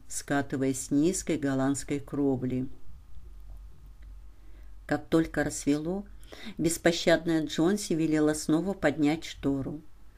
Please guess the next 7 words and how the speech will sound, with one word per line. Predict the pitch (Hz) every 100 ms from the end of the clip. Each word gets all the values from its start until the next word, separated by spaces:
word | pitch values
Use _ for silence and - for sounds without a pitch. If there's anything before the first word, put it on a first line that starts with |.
| - - -
Лист | 175 170 170 -
плюща | 165 160 - - 165 196
всё | - 160
ещё | 160 160 160
оставался | 156 - 139 139 165 - 170
на | 170
месте. | 170 151 135 - - 127